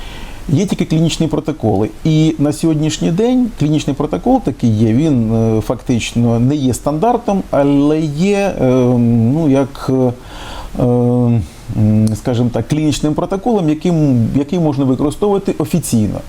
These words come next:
Є один, на жаль, всього лиш зареєстрований противірусний в відношенні вірусу гепатиту Дельта препарат, я не буду назвати комерційну назву,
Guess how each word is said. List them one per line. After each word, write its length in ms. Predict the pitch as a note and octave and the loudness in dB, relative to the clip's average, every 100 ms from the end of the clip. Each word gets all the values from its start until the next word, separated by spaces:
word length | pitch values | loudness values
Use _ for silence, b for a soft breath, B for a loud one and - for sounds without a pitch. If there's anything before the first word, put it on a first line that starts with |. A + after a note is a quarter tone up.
| B B B B B - | B B B B B 0
Є 300 | B2 G3+ G#3 | 2 2 0
один, 560 | F3 D3 C3 D3 A2 G#2+ | 0 0 2 2 2 2
на 120 | B2 | 2
жаль, 300 | A2+ G#2+ A2 | 2 0 0
всього 340 | - B2+ B2 A#2 | -2 0 2 2
лиш 140 | G2+ | 2
зареєстрований 960 | G#2+ C3 C#3 C#3 C#3+ C3 A2+ A2 A2 A2 | 0 2 0 0 -2 0 0 2 2 0
противірусний 840 | - C#3+ C3 C3 B2 A#2 - A#2 G#2+ | 0 -2 2 2 2 0 0 -2 0
в 320 | G#2 G#2 B2+ | 0 2 0
відношенні 640 | B2+ B2+ A#2+ A2+ A2+ A2+ | 0 0 -2 -2 0 2
вірусу 380 | A2+ B2 A2+ A2+ | 2 0 -2 0
гепатиту 480 | G#2 A#2 A2 A2+ A#2 | 0 -2 -4 -2 0
Дельта 320 | A2 G#2+ G#2+ | 0 0 -2
препарат, 480 | - B2+ F3+ G#3 G#3 - | -2 -2 0 -2 -2 -4
я 60 | |
не 120 | B2 | -2
буду 260 | A2+ A#2 A2+ | 0 2 2
назвати 460 | A2+ G#2+ A2+ G2+ G2 | 2 2 0 -2 -4
комерційну 580 | D3 G3 G#3+ B3 A#3 | -2 -2 -2 0 0
назву, 360 | G3 F#3 C#3 D3 | 2 0 0 -2